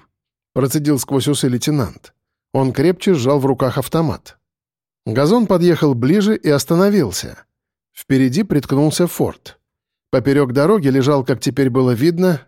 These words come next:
микроавтобус. Кузов перекошен, одно колесо спущено в ноль. «Не объехать», —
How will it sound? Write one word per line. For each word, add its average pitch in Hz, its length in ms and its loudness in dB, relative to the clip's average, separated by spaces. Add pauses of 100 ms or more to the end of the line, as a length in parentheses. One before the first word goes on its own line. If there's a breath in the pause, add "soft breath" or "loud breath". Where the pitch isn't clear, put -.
микроавтобус. 143 920 -2 (540)
Кузов 190 300 2
перекошен, 147 680 0 (200)
одно 131 300 0
колесо 143 360 0
спущено 165 560 -2
в 175 100 -2
ноль. 143 240 -2 (760)
«Не 139 260 0
объехать», — 147 720 -2